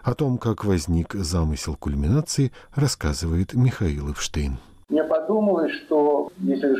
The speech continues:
Speaker 2: что может быть интересно читателям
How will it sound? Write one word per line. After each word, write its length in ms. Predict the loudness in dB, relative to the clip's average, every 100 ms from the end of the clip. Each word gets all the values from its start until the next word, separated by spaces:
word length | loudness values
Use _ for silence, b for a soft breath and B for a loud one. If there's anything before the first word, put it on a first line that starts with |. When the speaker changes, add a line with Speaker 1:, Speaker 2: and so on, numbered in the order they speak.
| 0
Speaker 2:
что 160 | 0
может 320 | 2 2 0 0
быть 200 | 0 0
интересно 880 | -4 -2 2 4 2 0 0 0 B B -18 -8
читателям 840 | -4 2 2 2 0 -2 0